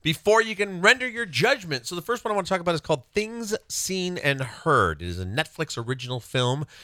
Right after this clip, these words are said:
starring recent Academy Award nominee Amanda Seyfried. She plays a young wife of this professor, and he gets one of those jobs at some, you know, kind of remote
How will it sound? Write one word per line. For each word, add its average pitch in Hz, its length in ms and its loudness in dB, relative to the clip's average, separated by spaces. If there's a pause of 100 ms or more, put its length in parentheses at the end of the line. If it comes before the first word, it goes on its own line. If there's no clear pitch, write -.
(100)
starring 120 600 2
recent 123 560 -6
Academy 117 320 0
Award 110 320 2
nominee 110 460 -2 (220)
Amanda 139 440 -2
Seyfried. 123 640 4 (300)
She 151 240 -4
plays 151 580 2 (320)
a 107 80 -2
young 156 440 2
wife 160 340 6
of 117 160 -12
this 135 140 -6
professor, 156 600 0
and 135 80 -2
he 127 80 -8
gets 170 300 -8
one 175 120 -2
of 151 120 -2
those 131 220 -6
jobs 139 640 0 (320)
at 117 220 -2
some, 139 200 -4 (100)
you 160 80 -4
know, 120 80 2
kind 139 180 -4
of 127 60 -2
remote 139 520 0